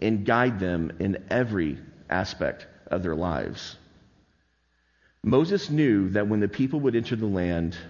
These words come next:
and enjoy its great prosperity, there was gonna be a danger, possibly, that they would forget the one who gave the law to them and that they would go and follow after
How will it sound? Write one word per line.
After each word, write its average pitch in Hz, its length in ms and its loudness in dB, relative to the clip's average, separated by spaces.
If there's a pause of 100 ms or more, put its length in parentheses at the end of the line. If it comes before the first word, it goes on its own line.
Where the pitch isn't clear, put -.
(100)
and 92 160 0
enjoy 104 360 0
its 107 140 -2
great 101 220 -2
prosperity, 90 680 -4 (920)
there 117 100 2
was 123 160 2
gonna 143 240 2
be 135 320 2 (320)
a 107 80 2
danger, 104 480 2
possibly, - 540 -6 (380)
that 104 200 0
they 120 140 2
would 123 160 0
forget 117 400 -2
the 113 80 -2
one 98 320 2
who 95 180 -2
gave 95 380 0
the 95 60 -2
law 80 240 -2
to 80 120 -6
them 62 320 -8 (320)
and 107 140 2
that 98 120 2
they 101 120 2
would 104 200 -2
go 92 400 2
and 87 160 -4
follow 85 480 0
after 73 640 -6